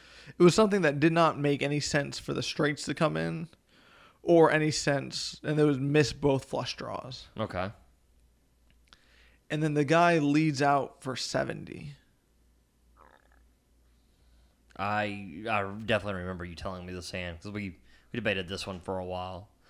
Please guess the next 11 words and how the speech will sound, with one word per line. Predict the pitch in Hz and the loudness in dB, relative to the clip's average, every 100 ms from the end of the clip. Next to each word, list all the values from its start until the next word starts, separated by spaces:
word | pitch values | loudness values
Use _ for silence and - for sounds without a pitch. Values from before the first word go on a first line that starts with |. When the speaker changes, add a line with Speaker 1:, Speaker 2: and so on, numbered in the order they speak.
| _ _ _ _ 143 | _ _ _ _ 0
Speaker 2:
Uh, | 151 151 147 147 147 _ _ _ _ _ _ _ _ _ _ _ _ _ _ _ _ _ _ _ _ 151 | 4 4 4 0 -6 _ _ _ _ _ _ _ _ _ _ _ _ _ _ _ _ _ _ _ _ 0
go | 143 202 | 6 6
ahead. | 202 180 147 | 8 4 4
Uh, | 180 | 2
well, | 175 160 120 151 | 2 0 -2 -8
before | 151 156 185 175 | -4 -2 2 2
I | 139 135 | 4 2
discuss, | 127 123 123 107 - 117 - - | 0 -8 -6 -6 -2 -2 -4 -10
discuss | 143 131 - 101 95 | -4 -4 -2 -4 -4
this, | 98 95 | -6 -4
let's | 120 | -6